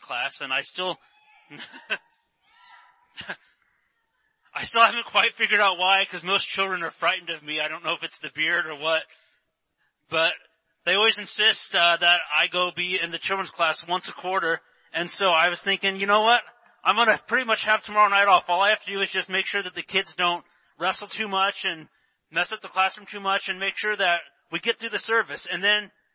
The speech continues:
as I'm preparing myself for that, like, five minutes later, uh, I get a call from, uh, Pastor Katie saying, "Uh,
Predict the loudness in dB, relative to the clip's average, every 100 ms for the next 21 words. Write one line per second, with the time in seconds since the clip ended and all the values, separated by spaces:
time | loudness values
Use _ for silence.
0 | _ _ -8 -2 -2 -4 -8 _ -14 -2
1 | 0 2 -2 -2 -6 -2 -2 0 -4 -6
2 | -4 -4 -6 -12 -6 -4 -2 -4 -6 _
3 | -8 -2 0 0 -4 -8 -8 -4 -4 -4
4 | 0 2 0 -2 -2 -2 -2 -4 -4 -8
5 | _ -4 -4 -2 -6 -2 -4 -4 -8 -8
6 | -8 -8 -2 2 4 2